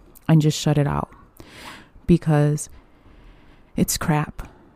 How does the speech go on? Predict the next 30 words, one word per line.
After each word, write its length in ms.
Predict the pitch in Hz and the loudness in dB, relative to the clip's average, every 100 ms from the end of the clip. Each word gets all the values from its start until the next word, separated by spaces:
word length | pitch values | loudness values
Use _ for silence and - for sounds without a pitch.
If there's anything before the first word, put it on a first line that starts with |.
| _ - - - - - | _ -20 -20 -20 -20 0
Your 160 | 180 170 | 6 6
intuitive 580 | 156 - 185 175 160 - | 6 4 6 6 4 0
eating, 280 | 175 165 156 | 2 4 4
you're 120 | 156 | 2
eating 240 | 180 175 156 | 4 6 6
what 160 | 143 | 4
you 200 | 147 190 | 6 10
need. 460 | 226 151 131 - - - | 10 10 4 -2 -8 4
And 100 | 214 | 10
you're 80 | 226 | 10
gonna 160 | 226 | 10
find 400 | 220 - 202 240 | 6 4 6 8
that 180 | 214 180 | 8 4
sometimes 380 | - 196 226 220 | 2 4 8 8
you 80 | 220 | 8
eat 100 | 196 | 6
more 180 | 202 214 | 6 8
than 120 | 214 | 6
people 280 | 214 214 214 | 4 2 4
and 100 | 190 | 6
sometimes 340 | 202 208 214 | 6 8 8
you 60 | 214 | 6
eat 160 | 202 196 | 2 -2
less. 200 | 233 - | -4 -2
Sometimes 400 | - 185 214 208 | 2 6 6 6
you 60 | |
don't 140 | 196 196 | 4 4
even 220 | 190 190 | 4 4
wanna 200 | 190 180 | 4 4
eat. 260 | 226 226 | 2 0